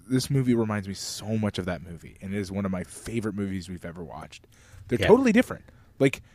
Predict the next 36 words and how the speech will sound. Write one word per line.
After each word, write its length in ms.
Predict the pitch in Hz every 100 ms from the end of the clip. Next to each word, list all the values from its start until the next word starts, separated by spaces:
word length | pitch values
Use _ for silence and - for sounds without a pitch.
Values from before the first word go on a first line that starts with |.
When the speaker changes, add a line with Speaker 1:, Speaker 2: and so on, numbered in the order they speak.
| - -
Speaker 1:
in 120 | 143
the 80 | 151
sense 240 | - 185 -
that, 120 | 165
like, 220 | 123 104 - - - - - - - - -
the 120 | - 123
plots 480 | - 151 - - -
don't 160 | 127 - - - -
really, 260 | 123 139 131
I 40 |
mean, 120 | 139
they 100 | 131
do, 360 | 104 123 123 117
there's 160 | 107
about 260 | 104 113 110 -
infidelity 540 | 107 95 104 107 104
and 100 | 95
things 160 | 98 92
like 140 | 87
that, 300 | 104 92 92
but, 140 | 95 85
like, 240 | 95 - - - _ _ _
the 100 | 113
plots 340 | - 214 220
him 220 | 156 156 123
in 300 | 95 107 139
really 300 | 185 170 123
different 280 | 117 104
directions. 680 | 90 98 - - 53 78 - - - -
Speaker 2:
Right. 220 | 117 87 -
Speaker 1:
Uh, 240 | 101 95 90 -
but, 160 | - 123
like, 360 | 120 110 - - - - - -
they're, 300 | 120 123 117 -
they're 120 | 95
so, 880 | - - - 104 135 135 131 113